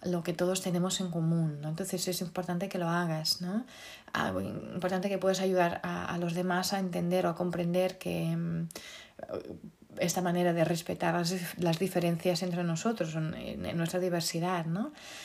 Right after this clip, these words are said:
Ah, que, que a lo mejor ayuda también a empezar por apreciar las cosas que compartimos, ¿no? Nuestras,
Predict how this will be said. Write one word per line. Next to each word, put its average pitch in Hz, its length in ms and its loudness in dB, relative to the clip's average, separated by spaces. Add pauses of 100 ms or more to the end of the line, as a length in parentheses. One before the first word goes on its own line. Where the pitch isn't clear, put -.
(440)
Ah, 175 560 4 (180)
que, 190 300 4
que 185 220 -2
a - 20 2
lo 185 80 2
mejor 190 500 6
ayuda 190 320 4
también 185 280 2
a - 20 4
empezar 180 400 0
por 180 160 0
apreciar 170 480 0
las 185 160 -2
cosas 185 260 0
que - 120 -2
compartimos, 147 880 -2
¿no? 170 160 -2
Nuestras, 175 760 -4